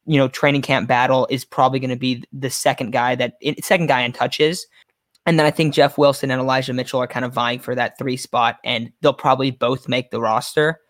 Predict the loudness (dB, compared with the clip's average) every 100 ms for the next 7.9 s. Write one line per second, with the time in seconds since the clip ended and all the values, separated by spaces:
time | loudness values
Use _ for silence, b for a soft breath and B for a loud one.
0 | _ _ -4 0 2 0 0 -4 -2 -4
1 | -2 -2 -2 -8 -6 -2 0 0 -4 -4
2 | -2 -2 -4 -10 -2 0 0 -2 -4 -2
3 | -4 0 0 0 0 0 0 -4 -6 -4
4 | -4 -4 -8 -4 -4 0 0 0 -6 -10
5 | -6 -4 -4 -8 -10 -6 -6 -8 -8 -4
6 | -4 -4 b b b b 2 4 6 4
7 | 4 2 2 2 0 2 0 -2